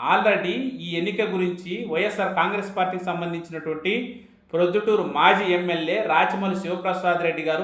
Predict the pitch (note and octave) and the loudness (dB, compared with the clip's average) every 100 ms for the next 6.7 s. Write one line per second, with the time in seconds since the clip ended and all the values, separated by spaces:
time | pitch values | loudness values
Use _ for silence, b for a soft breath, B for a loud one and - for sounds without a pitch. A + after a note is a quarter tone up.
0 | D#3+ D3+ F#3 F#3+ G3+ G3+ G#3+ F3+ F3+ F#3+ | -2 -2 0 -2 -4 -6 -6 -6 -6 -4
1 | G3 A#3 A3+ E3+ C#3 - - b b b | 4 6 4 0 -4 -6 -12 b b b
2 | b D#3 F3 E3+ F3 F#3+ F3+ F3+ F3 F3 | b -6 0 0 0 0 0 2 2 2
3 | F3 D3+ D3+ - - - D#3 F3 F3 D3+ | 0 -2 -6 -12 -20 -8 -4 -4 2 4
4 | F3 F#3 F3+ F3 E3+ E3+ E3 D#3+ E3 D3+ | 4 2 0 0 0 2 4 2 0 -4
5 | C3+ C3 - D3 F3+ F3+ F3+ F3+ F3 E3+ | -4 -8 -8 0 2 2 -2 -4 -6 -6
6 | E3 D#3+ - D#3 F3 F3 | -8 -8 -8 -6 -4 -2